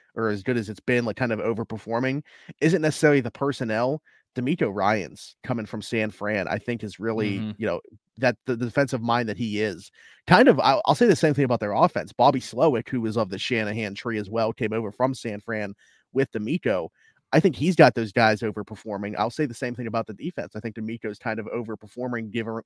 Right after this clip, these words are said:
Speaker 1: given the talent that he has. Again, I do like some of the guys on the back end of that defense. I just, I, I have a hard time envisioning with, you know, the Steelers'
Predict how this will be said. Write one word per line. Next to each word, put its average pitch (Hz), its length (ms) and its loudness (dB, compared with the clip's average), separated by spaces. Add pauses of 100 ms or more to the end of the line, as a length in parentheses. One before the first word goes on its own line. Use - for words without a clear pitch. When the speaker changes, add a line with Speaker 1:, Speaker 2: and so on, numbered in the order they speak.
(100)
Speaker 1:
given 110 420 -4 (320)
the 120 80 -4
talent 123 540 0 (180)
that 104 140 -4
he 85 140 -10
has. 120 460 2 (320)
Again, 127 280 4
I 123 80 2
do 127 160 -4
like 120 160 -2
some 123 160 -6
of 110 60 -6
the 110 40 -4
guys 110 280 2
on 104 60 -8
the 92 60 -8
back 107 300 4
end 104 160 -2
of 92 60 -4
that 78 180 -4
defense. 110 520 -6 (500)
I 139 140 8
just, 139 300 -2
I, 120 240 4
I - 20 6
have 156 140 8
a 135 60 0
hard 151 320 2
time 139 260 0
envisioning 113 800 -4 (800)
with, 127 480 -4 (200)
you 123 100 -4
know, 110 80 -2
the 101 80 -12
Steelers' 131 800 -6